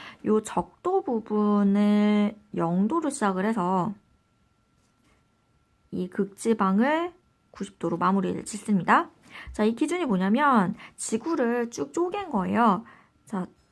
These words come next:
중심을 중심으로 쭉 쪼갰더니 여기가 만약에 삼십 도다 그러면은 위도 삼십 도, 그리고 여기가 구십 도다 그러면 위도 구십 도, 이렇게 표현을 하게 되는 거죠.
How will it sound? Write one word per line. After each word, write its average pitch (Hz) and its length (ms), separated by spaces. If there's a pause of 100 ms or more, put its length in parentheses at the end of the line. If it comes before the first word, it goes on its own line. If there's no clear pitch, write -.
(340)
중심을 233 1040
중심으로 208 1040
쭉 233 380
쪼갰더니 240 920 (560)
여기가 247 680 (180)
만약에 202 180
삼십 294 300
도다 233 340
그러면은 190 480
위도 180 220
삼십 262 320
도, 175 260 (340)
그리고 196 240
여기가 240 540
구십 - 280
도다 214 300
그러면 202 300
위도 190 200
구십 233 320
도, 180 220 (200)
이렇게 190 280
표현을 262 320
하게 302 220
되는 190 180
거죠. - 220